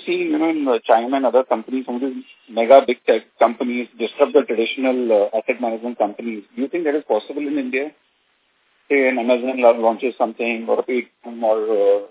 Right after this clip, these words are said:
even WhatsApp. WhatsApp is launching its payments, uh, this year. So do you think, uh, because we, they already have a large set of users and, you know, hundreds of millions of subscribers, do you foresee it as a threat, or do you feel that the trust of the H D F C brand and the regulatory,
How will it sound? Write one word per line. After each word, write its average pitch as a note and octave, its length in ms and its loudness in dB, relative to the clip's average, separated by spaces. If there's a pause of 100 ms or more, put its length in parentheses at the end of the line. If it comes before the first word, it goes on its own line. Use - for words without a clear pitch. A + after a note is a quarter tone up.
(240)
even C3+ 180 2
WhatsApp. B2 440 6
WhatsApp B2 380 0
is A#2+ 60 -12
launching A#2 320 -4
its B2 160 -10
payments, A#2+ 400 -6
uh, A2+ 160 -4
this A2+ 180 -14
year. A#2 200 -4 (640)
So C3+ 320 -2
do C3+ 60 -8
you F#3 160 0
think, G3 380 -2
uh, E3 60 0
because F3+ 400 4
we, E3 400 -2
they D3 140 6
already C#3+ 300 6
have D3+ 200 6
a A#2 40 2
large A#2+ 280 6
set B2+ 160 -2
of C3+ 200 4
users B2+ 540 2
and, B2 280 -8 (120)
you B2+ 120 -10
know, C3 60 2
hundreds A#2+ 240 -4
of C3+ 100 -2
millions A#2+ 260 -6
of B2 100 -2
subscribers, A#2 680 0 (460)
do C#4 60 -8
you D#3 360 -2
foresee - 240 2
it E3+ 60 -2
as E3+ 180 2
a - 40 -18
threat, D#3 260 2
or D#3 140 6
do D3 60 -4
you D#3 180 0
feel D#3+ 240 -2
that D3 100 4
the C#3+ 160 4
trust D3 280 6 (580)
of C#3 140 -4
the D3+ 60 6
H B2 140 4
D C#3+ 80 4
F C#3+ 120 2
C D#3 60 0
brand C3 280 2
and C3+ 80 -2
the B2+ 60 2
regulatory, C3 720 0